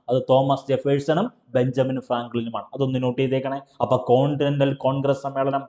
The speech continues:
ഏത് കോണ്ടിനെന്റൽ കോൺഗ്രസ് സമ്മേളനം എന്തുമായി ബന്ധപ്പെട്ടതാ? അമേരിക്കൻ വിപ്ലവവുമായി ബന്ധപ്പെട്ടതാണ്. ആയിരത്തി എഴുന്നൂറ്റി എഴുപത്തിനാലിൽ ഒന്നാം കോൺഗ്രസ് സമ്മേളനം.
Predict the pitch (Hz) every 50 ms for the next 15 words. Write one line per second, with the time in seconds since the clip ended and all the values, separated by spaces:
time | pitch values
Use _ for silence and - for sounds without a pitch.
0 | _ _ _ - 117 123 135 143 156 147 143 120 - 120 123 135 131 143 143 143
1 | 139 135 - 123 127 135 135 139 135 135 - 135 135 135 131 131 131 131 131 -
2 | _ _ - 113 117 123 135 135 135 135 139 131 131 135 135 139 131 143 139 139
3 | 156 185 - - - - - 123 135 143 151 151 147 135 151 147 143 135 131 -
4 | - 139 131 131 131 131 127 131 120 120 123 123 131 127 139 135 139 139 135 139
5 | 151 190 214 - _ _ - 123 135 143 156 156 165 156 - 160 147 147 143 143
6 | 147 143 143 147 131 131 156 165 180 175 - 151 143 139 139 135 135 127 117 _
7 | _ _ - 113 123 135 139 139 143 143 143 120 - 131 135 139 139 143 143 139
8 | - 143 143 143 143 143 143 147 143 139